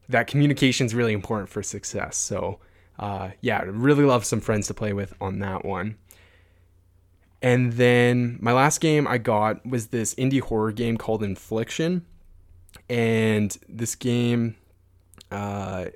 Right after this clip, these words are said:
I saw a press, I got a press email probably whenever it released. I felt like it was, let me just look it up.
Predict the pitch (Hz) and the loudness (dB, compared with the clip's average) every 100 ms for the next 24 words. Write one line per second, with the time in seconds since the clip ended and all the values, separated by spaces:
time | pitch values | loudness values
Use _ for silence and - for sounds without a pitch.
0 | _ _ 107 - - 131 165 226 220 - | _ _ -6 -4 -2 0 0 0 -4 -8
1 | - 110 - - 113 120 - - - 113 | -10 -10 -12 -4 -2 -2 -6 -10 -8 -2
2 | 190 226 120 120 107 123 127 131 135 - | -2 -2 -4 -2 -2 0 0 2 0 -4
3 | _ _ _ _ _ _ _ _ - - | _ _ _ _ _ _ _ _ -14 0
4 | 117 139 156 147 147 139 135 135 135 - | 2 2 0 0 2 4 2 2 0 -6
5 | - 107 113 117 110 101 101 101 95 - | -6 0 0 0 -2 -4 -6 -6 -8 -8
6 | - 101 - 113 117 107 98 - 101 95 | -8 -10 -4 -4 -4 -6 -8 -8 -8 -6
7 | 98 - 101 98 92 - - - - - | -8 -8 -6 -8 -8 -12 -12 -10 -12 -12
8 | - | -14